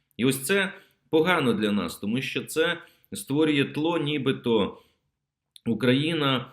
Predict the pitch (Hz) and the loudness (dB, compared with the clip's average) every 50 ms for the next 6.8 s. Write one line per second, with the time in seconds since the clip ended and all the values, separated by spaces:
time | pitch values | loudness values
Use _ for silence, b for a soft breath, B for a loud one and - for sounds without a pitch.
0 | B B B B - 101 113 117 113 117 113 110 101 95 120 123 135 143 139 123 | B B B B -6 -4 -2 0 2 2 2 0 0 0 0 0 2 2 2 0
1 | 117 117 - 135 131 131 120 117 - - 131 127 113 - - - 139 139 131 120 | 0 -2 -2 -4 -4 -4 -4 -4 -4 -4 -2 -2 -2 -4 -4 -2 -2 0 -2 -2
2 | 123 131 123 113 131 131 120 135 143 139 139 - - 113 101 - - - 117 113 | -2 -2 -2 -2 0 0 0 2 0 0 -2 -2 -6 -6 -6 -4 -4 -4 -4 -2
3 | 127 131 120 127 123 127 139 135 - - 120 127 123 120 135 127 131 127 123 - | -2 0 0 -2 -2 -2 -6 -6 -6 -6 -4 -4 -4 -2 -2 -2 -2 -2 -4 -4
4 | - 123 123 - - - 117 - 127 113 117 123 127 120 120 127 127 127 120 117 | -4 -4 -4 -4 -4 -6 -6 -4 -4 -2 2 2 2 2 0 -2 -2 -2 -2 -2
5 | 131 117 123 123 - - - 113 120 123 123 110 104 90 B B B B B B | -2 -2 -2 -2 -4 -6 -2 0 2 2 4 2 0 -2 B B B B B B
6 | B B 113 123 123 - 127 117 - - 113 104 92 76 71 67 | B B -4 -4 0 0 0 0 2 2 0 2 0 -2 -4 -8